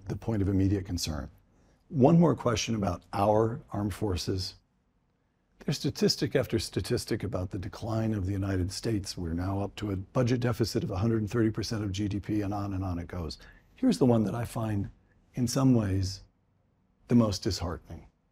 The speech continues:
Cheer me up. Talk me out of it. Army, Navy, Air Force, Marine Corps.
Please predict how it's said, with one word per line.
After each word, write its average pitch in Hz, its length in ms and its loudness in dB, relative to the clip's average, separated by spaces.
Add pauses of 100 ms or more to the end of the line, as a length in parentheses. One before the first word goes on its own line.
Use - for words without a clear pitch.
(580)
Cheer 160 200 2
me 110 160 2
up. - 200 -8
Talk - 240 -2
me 117 100 0
out 80 140 0
of 73 80 -6
it. - 100 -8 (720)
Army, 147 420 12
Navy, 117 420 8
Air 117 160 0
Force, 110 280 -2
Marine 98 320 0
Corps. 78 340 -6